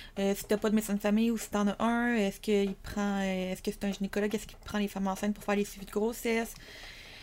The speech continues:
si pis ça. Moi, j'ai été chanceuse parce que j'ai ma soeur qui venait d'avoir un bébé, fait que, tu sais, je me suis beaucoup référée à elle. Euh, moi, en fait, pour avoir, euh, moi, mon médecin de famille,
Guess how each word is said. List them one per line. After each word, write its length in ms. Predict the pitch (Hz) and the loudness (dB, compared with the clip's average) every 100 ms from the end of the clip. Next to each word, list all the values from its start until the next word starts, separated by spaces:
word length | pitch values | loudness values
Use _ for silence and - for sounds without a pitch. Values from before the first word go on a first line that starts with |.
| - - | -18 -10
si 340 | - - 208 | -6 -2 -2
pis 100 | 208 | -2
ça. 260 | - 262 381 | 6 6 8
Moi, 120 | 262 | 4
j'ai 120 | 254 | 2
été 120 | 240 | 0
chanceuse 320 | 233 226 240 262 | 0 0 0 0
parce 220 | 233 - | -2 0
que 180 | 226 220 | 0 2
j'ai 200 | 208 208 | 2 4
ma 200 | 202 196 | 2 0
soeur 280 | 226 226 226 | 0 0 -2
qui 480 | - - 208 196 196 | -8 -6 -4 -2 -2
venait 160 | 190 202 | 0 2
d'avoir 300 | 208 208 208 | 4 4 2
un 60 | |
bébé, 320 | 202 190 208 | 2 2 0
fait 140 | 277 214 | -2 -4
que, 60 | |
tu 100 | - | -4
sais, 40 | 214 | 0
je 60 | |
me 120 | 202 196 | 0 0
suis 220 | - 196 | -4 -4
beaucoup 380 | 196 - 220 220 | -4 -4 -2 0
référée 480 | 208 208 202 196 | 0 0 -2 2
à 140 | 202 190 | 2 2
elle. 400 | 196 190 226 269 - - - - 226 208 - | 0 2 2 0 -6 -12 -10 -10 -10 -12 -4
Euh, 140 | 190 190 | 0 2
moi, 180 | 214 220 | 2 2
en 40 | |
fait, 140 | 214 | 0
pour 220 | 226 220 208 | 2 4 4
avoir, 300 | 202 220 214 | 4 2 2
euh, 120 | 202 | 2
moi, 120 | 214 | 2
mon 100 | 247 | 2
médecin 180 | 226 220 | 2 0
de 80 | 214 | 2
famille, 320 | 214 214 | 2 2